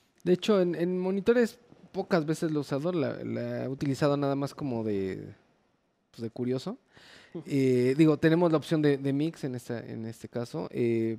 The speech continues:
Speaker 1: pero, por ejemplo, en una C L o algo así, lo que hago,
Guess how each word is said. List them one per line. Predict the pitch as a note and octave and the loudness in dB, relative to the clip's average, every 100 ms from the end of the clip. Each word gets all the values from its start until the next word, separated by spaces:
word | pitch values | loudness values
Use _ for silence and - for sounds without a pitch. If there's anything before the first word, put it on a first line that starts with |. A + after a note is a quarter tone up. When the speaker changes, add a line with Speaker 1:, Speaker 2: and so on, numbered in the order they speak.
| - | -4
Speaker 1:
pero, | B2+ B2+ B2 A#2 A#2 - | -2 0 0 -2 -8 -10
por | C3+ | -8
ejemplo, | C3 D3 C#3 C3 B2 C3 | -4 -4 -4 -4 -4 -4
en | B2+ | -6
una | C#3+ C#3+ C#3+ | -4 -4 -4
C | - C#3+ C#3+ | -2 0 2
L | C#3 C3+ C3 | 2 0 0
o | B2 | -2
algo | B2 B2 | -2 -6
así, | B2 C3 C3 - - - _ - | -8 -10 -12 -14 -20 -20 _ -2
lo | B2 - | -2 0
que | C3 C3 C3+ C3+ C3+ - | 2 6 6 6 4 0
hago, | C#3 D#3+ C3+ C3 | 4 4 4 -2